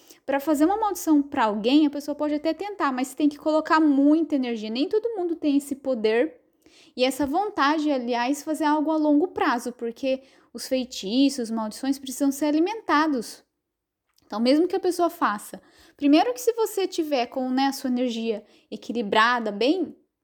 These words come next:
provavelmente vai passar de raspão em você, né? Se tiver tudo certinho,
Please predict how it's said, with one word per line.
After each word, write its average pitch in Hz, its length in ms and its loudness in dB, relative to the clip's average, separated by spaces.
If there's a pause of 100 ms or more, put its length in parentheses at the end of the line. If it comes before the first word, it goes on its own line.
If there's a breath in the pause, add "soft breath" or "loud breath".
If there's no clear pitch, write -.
(100)
provavelmente 339 960 2
vai 349 200 -2
passar 339 400 -4
de 311 100 -4
raspão 311 380 0
em 302 100 8
você, 294 480 -2
né? 214 180 -8
Se - 120 -18
tiver 240 180 -4
tudo 262 160 -8
certinho, 277 500 -4